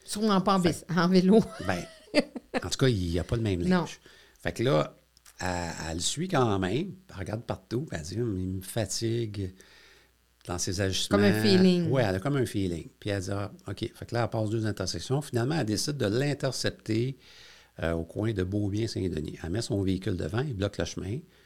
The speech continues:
Speaker 2: Lui, il laisse tomber son vélo. Euh, elle, elle ouvre sa portière. Elle dit, « OK, monsieur, restez là. » Euh,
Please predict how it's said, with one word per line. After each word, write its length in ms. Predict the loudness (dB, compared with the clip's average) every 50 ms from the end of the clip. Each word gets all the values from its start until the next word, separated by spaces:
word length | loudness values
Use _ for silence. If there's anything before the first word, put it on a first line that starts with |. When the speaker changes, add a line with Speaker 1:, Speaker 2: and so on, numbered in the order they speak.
| _ _ -4
Speaker 2:
Lui, 160 | -2 0 2
il 60 | 2 2
laisse 140 | 2 0 0
tomber 240 | -2 -2 0 0 -2
son 180 | -2 -2 -2 -2
vélo. 440 | -2 -2 0 0 0 0 -2 -4 -8 -18 -20 -20 -20 -20 -20 -20 -20 _ _ -10
Euh, 360 | -6 -4 -2 -2 -2 -4 -4 -6 -8 -12 _ _ -10 -6 -2
elle, 160 | 0 0 0
elle 140 | 0 0 -2
ouvre 100 | -2 -4
sa 140 | -4 -4 -4
portière. 580 | -4 -6 -8 -6 -6 -4 -2 -2 0 -2 -2 -2 -6 -8 -12 -14 _ _ _ _ _ _ _ _ -10
Elle 100 | -8 -6 -4
dit, « 60 | -4
OK, 140 | -4 -2 -2
monsieur, 320 | 0 0 -2 -2 -2 -2
restez 340 | -2 -2 -2 -2 -2 -2 0
là. » 100 | 0 0 0 0 2 2 2
Euh, 240 | 2 2 2 0